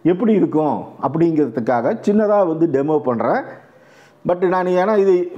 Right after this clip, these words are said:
இதை அழிச்சிட்டு எழுதுனா இது தெரியாதுங்கிறதுக்காக நான் அப்படியே வந்து சொல்றேன். அடுத்த இதுல வந்து எப்படியெல்லாம் கொஸ்டின்ஸ் இருக்குன்னு உங்களுக்கு நான் நடத்தியே காட்டிடுவேன். For example வந்து ஒரு கூற்று. இப்ப வந்து பாத்தீங்கன்னா பதிற்று பத்து என்பது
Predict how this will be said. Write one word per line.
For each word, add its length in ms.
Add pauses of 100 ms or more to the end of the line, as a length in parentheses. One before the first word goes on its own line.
(160)
இதை 180
அழிச்சிட்டு 320
எழுதுனா 360
இது 320
தெரியாதுங்கிறதுக்காக 800
நான் 140
அப்படியே 320
வந்து 280
சொல்றேன். 280
அடுத்த 440
இதுல 240
வந்து 240
எப்படியெல்லாம் 600
கொஸ்டின்ஸ் 380
இருக்குன்னு 480 (360)
உங்களுக்கு 400
நான் 160
நடத்தியே 260
காட்டிடுவேன். 540 (680)
For 140
example 440
வந்து 220
ஒரு 160
கூற்று. 500 (1040)
இப்ப 260
வந்து 220
பாத்தீங்கன்னா 560 (380)
பதிற்று 420
பத்து 360
என்பது 680